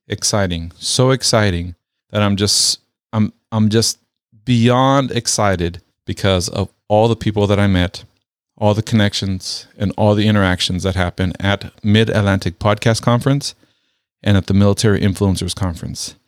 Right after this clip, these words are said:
And so I'm here to share with you that the next twelve months are gonna be very, very exciting for us here at Served and Served Radio.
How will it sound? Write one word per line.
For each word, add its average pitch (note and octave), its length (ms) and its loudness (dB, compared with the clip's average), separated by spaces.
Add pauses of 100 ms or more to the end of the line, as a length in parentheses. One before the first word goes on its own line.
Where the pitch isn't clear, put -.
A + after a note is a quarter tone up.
(420)
And F#2+ 180 0
so F#2+ 580 2 (640)
I'm G2 120 0
here C3 140 4
to C3 80 2
share B2+ 200 2
with B2+ 160 2
you B2+ 300 0 (100)
that G#2+ 160 -4
the - 80 -2
next A2 480 0 (180)
twelve C3 380 0
months - 540 -2 (500)
are G2 80 -6
gonna G2 160 0
be G2 140 0
very, G#2 720 0 (440)
very G#2+ 420 0
exciting F2 600 -4 (420)
for G#2 180 0
us F#2+ 120 2
here G2 160 0
at F#2+ 100 0
Served A2 480 0 (420)
and F#2 140 -4
Served F#2+ 320 -2
Radio. E2 400 -8